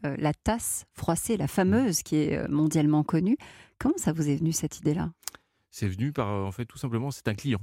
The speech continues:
Speaker 2: qui nous a soumis l'idée, un client allemand, euh, qui faisait beaucoup d'objets fantaisie avec nous à l'époque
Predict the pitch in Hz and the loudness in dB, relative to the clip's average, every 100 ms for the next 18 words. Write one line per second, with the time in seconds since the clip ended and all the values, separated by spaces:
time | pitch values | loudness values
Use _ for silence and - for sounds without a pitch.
0 | 101 - 104 95 90 90 - 101 101 92 | -6 -6 -2 0 0 -2 -4 -4 -2 -2
1 | 90 95 95 85 - 95 90 85 90 98 | -2 -4 -4 -8 -8 -6 -6 -4 -2 -2
2 | 92 113 92 82 - 90 87 90 95 104 | -2 -4 -6 -8 -10 -6 -4 -4 -4 -4
3 | 92 104 - 101 98 101 92 104 98 90 | -2 -4 -4 -4 -2 -2 -4 -4 -2 -2
4 | 107 127 | -4 -8